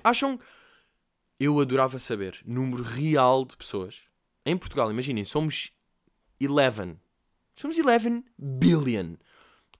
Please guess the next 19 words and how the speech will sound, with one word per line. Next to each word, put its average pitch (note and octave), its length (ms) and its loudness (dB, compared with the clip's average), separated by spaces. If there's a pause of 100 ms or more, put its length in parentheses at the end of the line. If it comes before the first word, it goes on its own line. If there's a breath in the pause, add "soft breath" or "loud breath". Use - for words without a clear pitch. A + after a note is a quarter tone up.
Quantas F#3 380 4
pessoas C#3+ 240 -2
é C#3 60 0
que - 60 -10
leram A#2 140 0
o G2+ 40 -6
programa C3 340 -2
todo A#2+ 220 -4
do B2 100 -4
M A2+ 100 -6
P A2 100 -8
T? G#2 160 -20 (1160 soft breath)
Porquê - 200 0
é C#4 60 0
que - 180 -16
os G3 140 -6
partidos B2 580 -2
não A#2+ 460 -2 (600)
se, B2+ 580 -4